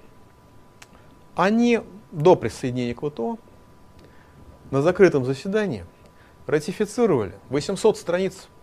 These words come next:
чистой бумаги. И ни один депутат не проговорился из там нескольких сот человек. Ни один. Вот их, с одной стороны, секретность,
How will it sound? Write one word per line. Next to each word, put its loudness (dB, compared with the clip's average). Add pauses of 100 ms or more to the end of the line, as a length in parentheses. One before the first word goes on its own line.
(220)
чистой -4
бумаги. -6 (1040)
И 0
ни 4
один 6
депутат 2
не 0
проговорился 2
из -14
там -14 (300)
нескольких -10
сот -8
человек. -12 (460)
Ни -6
один. -6 (1700)
Вот 2
их, -4 (1000)
с -10
одной 0
стороны, -10
секретность, -4